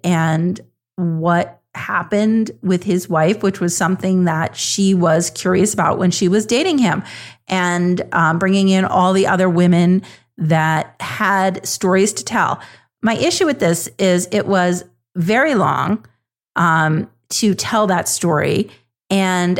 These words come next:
as a result of it being, I think, nine episodes, I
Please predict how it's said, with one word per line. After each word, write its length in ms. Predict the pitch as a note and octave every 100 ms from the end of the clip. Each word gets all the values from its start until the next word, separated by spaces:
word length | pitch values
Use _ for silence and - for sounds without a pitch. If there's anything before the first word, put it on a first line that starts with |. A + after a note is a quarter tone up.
| -
as 240 | G3 G3
a 80 | G3+
result 580 | F#3+ F#3 F3 G3+ A3+ B3+ -
of 160 | F#3+
it 160 | F3+ -
being, 280 | E3+ E3 E3
I 60 | F3+
think, 300 | F#3+ - -
nine 460 | F3+ E3+ F3 F#3+ G3
episodes, 880 | F#3+ - C#4 - D4 D#4 D#4 - - _ _ _ -
I 600 | G#3 G#3 G#3+ A3+ A#3